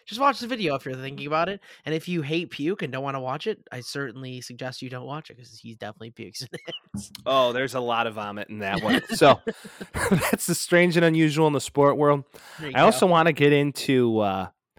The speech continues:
Speaker 2: another one, uh,
Speaker 1: Yeah.
Speaker 2: that I've been hearing, uh, allegedly.
Speaker 1: Murmurs, a little murmur.
Speaker 2: Yes, yes, allegedly from the U F C, uh, the head, the head of head honchos,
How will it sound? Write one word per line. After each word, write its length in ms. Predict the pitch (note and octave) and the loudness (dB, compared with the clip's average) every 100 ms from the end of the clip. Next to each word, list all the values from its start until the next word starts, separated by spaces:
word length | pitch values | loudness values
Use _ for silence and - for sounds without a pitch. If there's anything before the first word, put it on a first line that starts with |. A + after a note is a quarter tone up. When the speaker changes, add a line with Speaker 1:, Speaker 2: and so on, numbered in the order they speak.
| _ - | _ -8
Speaker 2:
another 440 | A2 A#2+ C#3 D3 | -2 2 4 4
one, 360 | G#2 F2+ F2+ F2+ _ _ _ - | 0 -4 -8 -10 _ _ _ -2
uh, 120 | G2+ | 0
Speaker 1:
Yeah. 60 | |
Speaker 2:
that 180 | G2 G#2+ | 0 0
I've 220 | G#2 G2+ | 0 0
been 200 | - A#2 | 0 -2
hearing, 680 | A2 C3 C#3 B2+ A#2+ G#2+ G2+ - | -2 2 4 6 4 2 -4 -6
uh, 360 | G2+ G2 G2 - - | -6 -2 -2 -4 -4
allegedly. 600 | A#2 C#3+ D#3 C#3 A2+ G#2+ | 6 6 6 2 0 0
Speaker 1:
Murmurs, 480 | D#3+ B2+ G#2 A#2 - | 0 -4 -8 -10 -10
a 40 | |
little 140 | C3+ | -10
murmur. 340 | B2 B2+ C3+ C3 | -8 -6 0 4
Speaker 2:
Yes, 440 | B2+ G2+ - - | 4 4 -4 -12
yes, 400 | A2+ C3+ A2+ - | 0 4 4 2
allegedly 540 | C3+ C3+ E3 E3 C#3+ C3+ | 4 6 6 6 4 2
from 180 | C3+ B2+ | 2 0
the 80 | B2 | 4
U 140 | C3 | 6
F 120 | A#2+ - | 6 4
C, 560 | - C#3 A#2+ A2+ A#2 - _ - | 2 4 4 2 -2 -10 _ -4
uh, 260 | G#2 G#2+ | 0 2
the 100 | A2 | 2
head, 440 | G#2+ C3+ B2 - - | 4 4 4 -2 -4
the 120 | B2 | -2
head 200 | A#2+ D3+ | 2 4
of 120 | B2 | 4
head 180 | G#2+ C#3 | 2 2
honchos, 720 | A#2+ C3+ C3 A#2+ G#2 G#2+ - | 4 2 2 0 2 0 -4